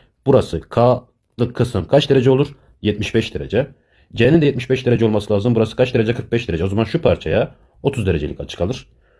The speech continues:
Buradan şuna dikkat edin. Çizdiğimiz üçgende otuz, yetmiş beş, yüz beş. Buraya kaç derecelik açı kaldı? Burası da yetmiş beş derece oldu. Yani şu an K C ile C A birbirine eşit oldu. Şimdi geldik ikinci kısma. İkinci kısmı da şöyle bir şey yapacağız.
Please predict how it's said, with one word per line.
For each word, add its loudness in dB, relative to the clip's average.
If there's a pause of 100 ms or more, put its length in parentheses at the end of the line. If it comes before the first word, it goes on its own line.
(140)
Buradan 4
şuna 0
dikkat 2
edin. 0
Çizdiğimiz 2
üçgende 0 (260)
otuz, -2 (320)
yetmiş -2
beş, 0 (300)
yüz -4
beş. 0 (180)
Buraya 4
kaç 0
derecelik -2
açı -6
kaldı? 0 (220)
Burası 0
da 2
yetmiş -4
beş -2
derece -4
oldu. -8
Yani 2
şu 2
an 0 (320)
K 2
C 4
ile -2
C -2
A 2
birbirine -2
eşit -8
oldu. -20 (480)
Şimdi 2
geldik 2
ikinci 0
kısma. -6
İkinci -2
kısmı -6
da 2
şöyle 2
bir -2
şey -4
yapacağız. -4